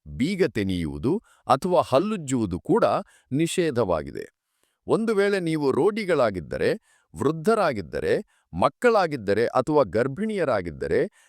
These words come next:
ಗ್ರಹಣದ ಸಮಯದಲ್ಲಿ ಆಹಾರ ಪಾನೀಯದ ಅವಶ್ಯಕತೆ ಇದ್ದರೆ ಸೂತಕ ಕಾಲ ಆರಂಭವಾಗುವ ಮೊದಲೇ ಆಹಾರ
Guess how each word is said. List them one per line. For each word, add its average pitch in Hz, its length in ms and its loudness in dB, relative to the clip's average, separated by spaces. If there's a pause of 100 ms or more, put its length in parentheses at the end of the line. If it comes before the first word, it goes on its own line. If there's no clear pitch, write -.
(100)
ಗ್ರಹಣದ 151 540 2
ಸಮಯದಲ್ಲಿ 143 600 0 (120)
ಆಹಾರ 185 440 2
ಪಾನೀಯದ 143 560 0
ಅವಶ್ಯಕತೆ 131 680 -2
ಇದ್ದರೆ 80 320 0 (420)
ಸೂತಕ 226 480 0 (100)
ಕಾಲ 151 240 2 (100)
ಆರಂಭವಾಗುವ 120 800 2
ಮೊದಲೇ 98 400 0 (420)
ಆಹಾರ 170 400 4